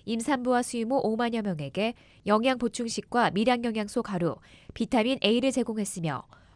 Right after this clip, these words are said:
어린이들을 위해 치료용 식량 삼천여 명분을 지원했다고 밝혔습니다.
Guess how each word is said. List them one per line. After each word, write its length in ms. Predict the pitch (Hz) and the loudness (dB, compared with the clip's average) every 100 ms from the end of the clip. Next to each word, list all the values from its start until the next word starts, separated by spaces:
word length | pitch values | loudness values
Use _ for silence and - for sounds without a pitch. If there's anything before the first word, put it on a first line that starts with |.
| - | 2
어린이들을 600 | 196 247 247 226 226 208 | 4 4 2 2 2 2
위해 340 | 208 247 139 - | 2 2 0 -4
치료용 400 | - 285 277 269 | -2 2 2 0
식량 420 | 262 233 254 185 | -8 -4 -4 -4
삼천여 540 | - 302 - 311 269 | -10 -14 -8 -6 -4
명분을 460 | 247 233 196 180 254 | -4 -4 -4 -2 -2
지원했다고 640 | - 240 226 190 151 220 | 0 -2 -2 -4 -4 -4
밝혔습니다. 720 | 214 - 156 139 135 139 127 | -6 -6 -10 -8 -10 -8 -10